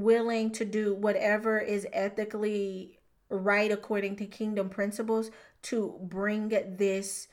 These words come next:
vision forward. And I'm done with being in a state of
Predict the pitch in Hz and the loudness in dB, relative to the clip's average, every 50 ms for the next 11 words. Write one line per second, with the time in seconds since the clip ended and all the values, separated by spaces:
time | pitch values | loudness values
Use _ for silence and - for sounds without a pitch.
0 | - - - _ _ _ _ _ _ _ 214 185 208 240 247 240 226 220 202 196 | -20 -20 -20 _ _ _ _ _ _ _ 2 4 6 6 6 4 2 0 0 0
1 | 202 202 - - 240 254 240 220 202 196 180 165 - - _ _ _ _ - - | -2 -6 -2 2 4 4 4 4 4 2 -2 -4 -8 -14 _ _ _ _ -20 -20
2 | _ _ _ _ - 214 226 220 220 214 208 202 196 - - 214 208 226 247 269 | _ _ _ _ 0 2 4 6 6 4 4 2 -2 -2 0 2 4 4 4 4
3 | 269 277 269 262 - - 185 190 - - 180 220 220 226 233 254 254 233 214 214 | 2 2 0 -2 -4 -10 -14 -14 -14 0 2 4 4 4 4 2 0 2 2 2
4 | 202 185 175 208 208 214 208 202 196 196 185 185 185 - - - 220 220 214 208 | 0 2 0 0 0 0 0 0 0 -2 -2 -4 -6 -8 -2 0 2 2 2 0
5 | 202 - - 196 190 185 180 180 180 175 | -2 -2 -2 0 0 0 0 -2 -4 -6